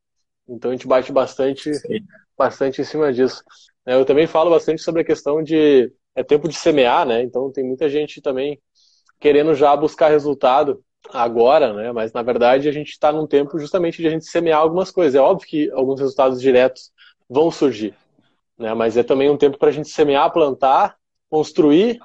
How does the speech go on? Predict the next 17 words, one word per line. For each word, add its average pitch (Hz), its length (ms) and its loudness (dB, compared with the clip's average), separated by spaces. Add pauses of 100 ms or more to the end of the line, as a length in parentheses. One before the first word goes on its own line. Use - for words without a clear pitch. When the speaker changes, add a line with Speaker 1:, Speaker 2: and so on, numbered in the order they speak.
Speaker 1:
algumas 147 340 -2
coisas 156 340 2
pra 156 120 -4
gente 156 240 -8
colher 160 320 4
ali 160 120 4
na 180 140 2
frente. 165 540 -4
Talvez 127 260 2
esse 135 220 0
ano 139 180 2
ainda, 151 300 0
ou 180 80 0
talvez 135 340 2
ano 147 140 2
que - 120 -16
vem, 135 300 -4